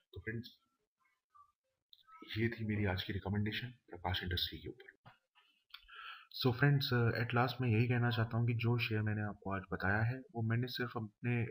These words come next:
फंडामेंटल बेस के हिसाब से, फंडामेंटल स्टडी के हिसाब से बताया है। मैं आपको बिल्कुल भी सलाह नहीं देता कि जो मैंने शेयर आपको बताया आप उसमें इन्वेस्ट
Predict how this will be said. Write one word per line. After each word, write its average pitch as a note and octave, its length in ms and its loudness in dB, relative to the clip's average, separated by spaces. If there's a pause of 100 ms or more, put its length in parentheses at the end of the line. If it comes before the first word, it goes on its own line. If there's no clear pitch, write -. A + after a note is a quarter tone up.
(120)
फंडामेंटल A#2 680 4 (520)
बेस A2+ 340 2
के - 80 2
हिसाब G2 260 4
से, G#2 200 0
फंडामेंटल A2+ 600 2
स्टडी A2+ 320 2
के B2 60 2
हिसाब G#2 240 2
से G#2+ 120 -2
बताया F#2+ 300 0
है। B2 200 -2 (500)
मैं A#2+ 140 4
आपको A#2+ 360 0
बिल्कुल A2+ 300 2
भी C3+ 80 4
सलाह A2+ 280 4
नहीं A#2 160 4
देता A2 240 0
कि B2 140 -2
जो A#2 140 0
मैंने A2+ 200 2
शेयर A2 260 0
आपको G#2+ 180 -4
बताया G2+ 280 0
आप G#2 120 -2
उसमें - 280 -2
इन्वेस्ट F#2+ 340 0